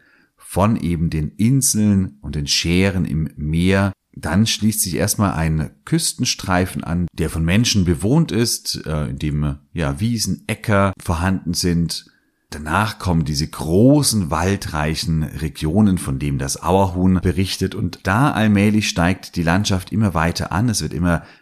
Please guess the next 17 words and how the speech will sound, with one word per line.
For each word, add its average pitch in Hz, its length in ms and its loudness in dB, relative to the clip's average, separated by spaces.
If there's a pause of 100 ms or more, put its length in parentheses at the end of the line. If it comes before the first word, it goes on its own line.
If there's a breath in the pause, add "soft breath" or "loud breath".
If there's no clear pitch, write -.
(100)
bergiger 101 800 0
und 87 300 -2
allmählich 76 580 -2
kommt 69 220 -8
man 69 180 -4
eben 69 360 -6 (100)
in 95 200 4
das 80 480 0
Fjell. 87 760 0 (200)
Hier 101 220 -2
gibt 82 120 -10
es 80 120 -8
viele 87 180 -2
Bergseen, 92 720 -2
Wasserfälle, 78 760 -4
wilde 98 340 0
Flüsse 87 540 -2